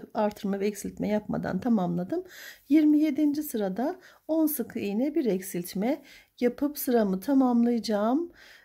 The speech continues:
E, altmış altı sık iğneye düşecek. Yirmi sekizinci ve yirmi dokuzuncu sıralarımı da artırma, eksiltme yapmadan altmış altı sık iğne olarak yine tamamlayıp geleceğim.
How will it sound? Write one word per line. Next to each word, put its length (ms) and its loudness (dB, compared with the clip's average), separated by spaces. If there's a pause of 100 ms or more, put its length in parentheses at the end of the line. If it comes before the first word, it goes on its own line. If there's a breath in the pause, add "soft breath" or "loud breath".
E, 240 0
altmış 340 -4
altı 280 -4
sık 200 -4
iğneye 460 0
düşecek. 580 0
Yirmi 280 4
sekizinci 720 2
ve 60 2
yirmi 360 2
dokuzuncu 560 -2
sıralarımı 580 0
da 200 -6
artırma, 460 -2
eksiltme 420 -6
yapmadan 460 -4
altmış 360 -4
altı 280 -4
sık 220 -2
iğne 180 0
olarak 400 -6
yine 200 -2
tamamlayıp 580 0
geleceğim. 420 -4